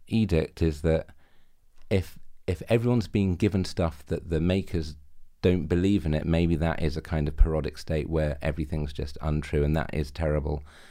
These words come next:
And maybe that makes me think a little bit of, yeah, it's Nigel Neal Year of the Sex Olympics, isn't it?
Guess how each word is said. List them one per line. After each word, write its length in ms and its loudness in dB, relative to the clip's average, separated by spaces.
And 420 0
maybe 360 4
that 200 0
makes 360 0
me 140 2
think 420 -2
a 40 -2
little 260 -2
bit 260 -2
of, 180 0
yeah, 380 4
it's 300 -8
Nigel 360 0
Neal 240 2
Year 240 0
of 60 -2
the 80 -4
Sex 320 -4
Olympics, 440 -4
isn't 240 -6
it? 100 -10